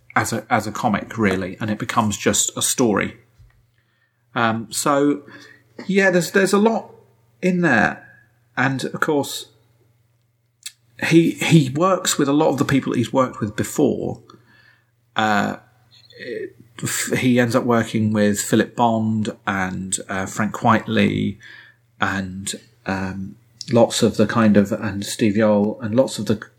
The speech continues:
artists that he worked with in the past. But then in the second series, which I'm sure we'll get to in a, in another, uh,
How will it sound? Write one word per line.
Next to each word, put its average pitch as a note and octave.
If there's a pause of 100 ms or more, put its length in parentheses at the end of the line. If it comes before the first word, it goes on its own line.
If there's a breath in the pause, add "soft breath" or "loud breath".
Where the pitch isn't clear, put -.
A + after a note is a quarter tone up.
(120)
artists A#2
that G#2
he A#2
worked A2
with G2
in G2
the G2+
past. - (360 loud breath)
But C3
then C#3+ (320)
in D3+
the D3
second E3
series, G2+
which -
I'm A2
sure C#3+
we'll A2+
get G#2
to G#2+
in G2
a, G2
in G2
another, G2 (380)
uh, F#2+